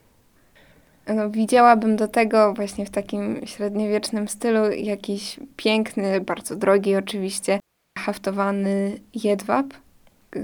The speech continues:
który by przedstawiał na bokach jakiś herb albo, y, symbol rodowy.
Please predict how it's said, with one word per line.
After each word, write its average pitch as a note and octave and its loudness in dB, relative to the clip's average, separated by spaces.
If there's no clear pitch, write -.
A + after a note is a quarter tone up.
który F#3+ -8
by G3+ -6
przedstawiał G3+ -6
na G3+ -4
bokach G3 -4
jakiś - -16
herb G3+ -2
albo, G3+ -2
y, G3 -8
symbol G3+ -4
rodowy. G3+ -2